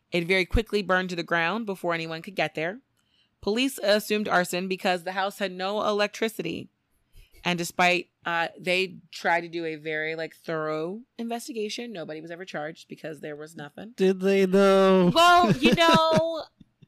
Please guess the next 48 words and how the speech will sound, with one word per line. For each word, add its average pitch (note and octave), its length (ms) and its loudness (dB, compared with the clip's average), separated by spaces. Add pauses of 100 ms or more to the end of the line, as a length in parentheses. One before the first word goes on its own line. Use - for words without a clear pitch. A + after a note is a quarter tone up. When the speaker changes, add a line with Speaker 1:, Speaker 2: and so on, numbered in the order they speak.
Speaker 1:
I C4+ 140 -4
found E4 400 0
nothing A#3+ 380 -4
to G3+ 80 -14
say F3+ 480 -4
that F3 200 -10 (160)
of, F3+ 240 -6 (140)
you F#3 240 -6
know, E3+ 60 -8
different E3 400 -4
of D3 120 -4
the D#3 80 -16
sort. - 460 -18 (100)
Speaker 2:
Uh-huh. A2+ 380 -2 (880)
Speaker 1:
Um, F3 340 -2
the F#3 120 -2
Gein A#3 280 0
farm G3+ 240 2
equipment, D#3 420 -4
though, D3 180 -6
was, C#3+ 520 -8
uh, C#3+ 140 -8
auctioned C#3 420 -10
off, - 320 -14
and D#3+ 180 -10
so E3+ 140 -6
was E3+ 140 -8
the E3+ 80 -8
car. D#3 400 -4 (560)
Um, D3+ 420 -4 (600)
that F#3 280 0
sold A#3 220 -4
for A3+ 100 -12
seven F#3+ 280 -6
hundred G#3+ 240 -10
and G#3+ 80 -18
sixty - 280 -12
dollars, F3 460 -6
which E3+ 160 -12
is E3+ 80 -12
about E3+ 300 -8
seven E3+ 280 -8
thousand D3+ 320 -12
dollars C#3+ 300 -12
in D#3 100 -12
today's E3+ 360 -12
money. C#3 260 -12
Speaker 2:
Mm-hmm. F#2+ 260 -8